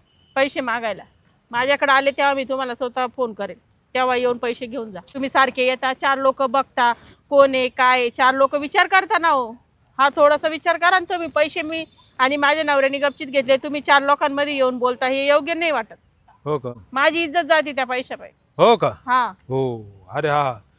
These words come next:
Speaker 2: नाही, नाही, तुमची इज्जतीला मी जपतो,
Speaker 1: हम्म.
Speaker 2: बरं का?
Speaker 1: बरं.
Speaker 2: जपतो, येत नाही मी, हा?
Speaker 1: बरं, बरं.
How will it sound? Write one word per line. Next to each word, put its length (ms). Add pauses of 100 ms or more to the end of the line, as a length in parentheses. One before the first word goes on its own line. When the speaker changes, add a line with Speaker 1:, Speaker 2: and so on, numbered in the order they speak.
(320)
Speaker 2:
नाही, 120
नाही, 180
तुमची 340
इज्जतीला 440
मी 100
जपतो, 440
Speaker 1:
हम्म. 260
Speaker 2:
बरं 160
का? 80 (340)
Speaker 1:
बरं. 200
Speaker 2:
जपतो, 300
येत 160 (100)
नाही 140
मी, 100
हा? 180 (160)
Speaker 1:
बरं, 360
बरं. 120